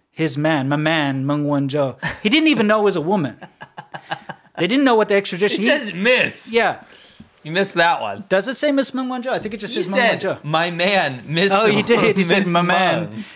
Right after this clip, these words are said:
Speaker 1: I want equal, equal rights for my man, Miss Meng Wanzhou."
Speaker 2: Yeah, my man.
Speaker 1: You know, that's the thing.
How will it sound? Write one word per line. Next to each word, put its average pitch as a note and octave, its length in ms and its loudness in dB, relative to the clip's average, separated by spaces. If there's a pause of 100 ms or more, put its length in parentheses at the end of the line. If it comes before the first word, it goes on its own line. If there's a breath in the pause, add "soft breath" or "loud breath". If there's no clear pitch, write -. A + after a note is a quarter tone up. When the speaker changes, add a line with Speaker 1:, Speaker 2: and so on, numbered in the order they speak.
(120)
Speaker 1:
I D3 40 2
want F#3+ 180 2
equal, G3+ 420 2
equal A3 380 0
rights F#3 320 0
for F3+ 120 -4
my E3 120 2
man, F3 340 0
Miss E3 220 -4
Meng E3+ 160 -2
Wanzhou." D#3+ 480 0
Speaker 2:
Yeah, A2+ 60 -10
my A2+ 120 -14
man. A#2 320 -12 (800 soft breath)
Speaker 1:
You G#3+ 80 0
know, F#3+ 260 2
that's A3 240 0
the F#3+ 140 -2
thing. F3 340 -2